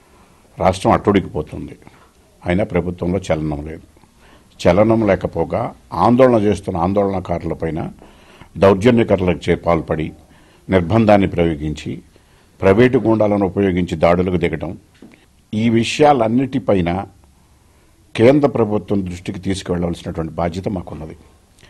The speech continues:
ఎందుకంటే ఈ సమస్య ఒక రాష్ట్రానికి పరిమితమైన అంశం కాదు. ఇది ఏపీ రీఆర్గనైజేషన్ యాక్ట్ను అనుసరించి రాష్ట్రం ఏర్పడినా, రాజధాని ఏర్పడినా, హైకోర్టు ఏర్పడినా, లేతే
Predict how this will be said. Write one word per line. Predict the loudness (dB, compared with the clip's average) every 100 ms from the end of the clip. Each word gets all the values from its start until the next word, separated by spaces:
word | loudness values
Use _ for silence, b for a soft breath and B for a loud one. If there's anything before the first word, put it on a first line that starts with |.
| b b b
ఎందుకంటే | -2 0 0 -2 -2
ఈ | 0 -2
సమస్య | 0 -2 0 0
ఒక | 0
రాష్ట్రానికి | -2 -2 -2 -2 -2
పరిమితమైన | -4 -4 -4 -6 -6
అంశం | -8 -8 -8
కాదు. | -10 -14
ఇది | -16 -20 _ _ b b b b
ఏపీ | 2 2 4 4
రీఆర్గనైజేషన్ | 4 6 6 4 0 0 -2 -2
యాక్ట్ను | -2 -2 -2 -2
అనుసరించి | -2 -2 -2 -2 -6 -10 -12 _ b b b b b b b b 0
రాష్ట్రం | 4 4 4 4
ఏర్పడినా, | 4 2 0 2 0 -4 -12 _ -4
రాజధాని | 2 2 4 4 4
ఏర్పడినా, | 4 2 0 -2 -2 -4 -6 -2
హైకోర్టు | 0 2 0 0
ఏర్పడినా, | -2 -2 -2 0 -2 -4 -12 _ b b b b b b b
లేతే | 0 2 4 4 4 2